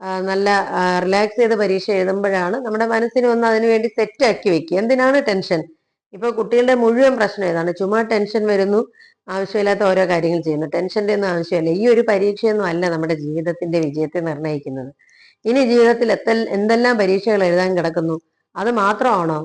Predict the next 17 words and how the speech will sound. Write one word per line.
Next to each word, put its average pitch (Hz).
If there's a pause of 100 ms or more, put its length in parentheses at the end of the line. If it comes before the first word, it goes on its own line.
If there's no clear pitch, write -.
(200)
പരീക്ഷ 208 (140)
എഴുതി, 196 (480)
നിങ്ങളെപ്പോലെ 202
പഠിച്ച് 190
പരീക്ഷ 190
എഴുതാത്ത 185 (100)
എത്രയോ 220
ആളുകൾ 180 (100)
പലതരത്തിൽ 185 (100)
ജീവിത 175 (100)
വിജയം 175
നേടിയവരുണ്ട്. 160 (560)
ജീവിതത്തിൽ 208 (100)
വിജയിക്കുക 208
എന്ന് 233
പറയുന്നത് 208 (200)
ജീവിതത്തിന്റെ 190